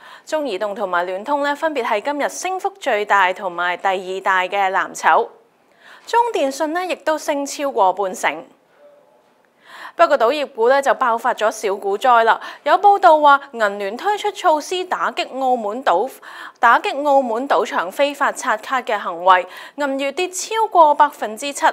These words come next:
收市報五十五個四。金沙亦都跌超過百分之四。銀娛同埋金沙呢，係今日跌幅最大同埋第二大嘅藍籌。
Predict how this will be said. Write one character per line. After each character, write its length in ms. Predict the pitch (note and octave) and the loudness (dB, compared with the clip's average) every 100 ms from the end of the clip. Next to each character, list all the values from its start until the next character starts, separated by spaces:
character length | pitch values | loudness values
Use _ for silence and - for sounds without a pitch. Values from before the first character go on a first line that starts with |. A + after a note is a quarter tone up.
| - - - | -2 -18 -2
收 200 | E4+ E4 | 0 2
市 120 | B3 | 0
報 220 | G#3 A3 | 2 2
五 300 | G#3 G3 G3 | 0 -6 -6
十 120 | A#3+ - | -4 -4
五 160 | F#3+ G3 | -6 -2
個 180 | G#3+ G#3 | 2 2
四。 160 | - A#3 G3+ - - - - | 2 2 2 -2 -16 -20 -6
金 180 | - D4 | -2 -2
沙 220 | C#4+ D#4 | 2 0
亦 80 | C4+ | 0
都 160 | - A#3+ | -2 -4
跌 160 | A#3 | -4
超 300 | - - C4 | -8 -6 -4
過 260 | B3+ A3+ G3 | 2 4 6
百 120 | G#3 | 4
分 220 | G3+ F#3+ F#3 | 0 -6 -6
之 180 | A3+ | -10
四。 160 | A3 A3+ F#3 | -2 0 0
銀 180 | F3+ - _ _ _ _ - - | -2 -12 _ _ _ _ -20 -6
娛 340 | C#4 C4+ C#4+ C#4+ | -2 0 -2 -2
同 100 | A#3+ | -2
埋 180 | B3+ | -2
金 220 | D4 A4 A4+ | 0 -2 0
沙 140 | A4 | 2
呢， 280 | A4 A4 F4+ | 4 2 0
係 60 | |
今 140 | D#4 D#4+ | -2 -2
日 80 | A#3 | -2
跌 180 | A3+ | -6
幅 140 | - F3+ | -6 -8
最 300 | - A#3 F#3+ | -2 0 4
大 240 | G3 E3+ | 4 2
同 160 | E3 F3+ | 0 -2
埋 200 | D#3+ D#3+ | -2 0
第 100 | G#3 | -2
二 300 | F3 F3 F3+ | -4 -6 -2
大 160 | F3+ E3 | -2 0
嘅 220 | F#3 F3+ | 0 0
藍 220 | F3 - | 0 -2
籌。 320 | - F3+ - | -2 0 0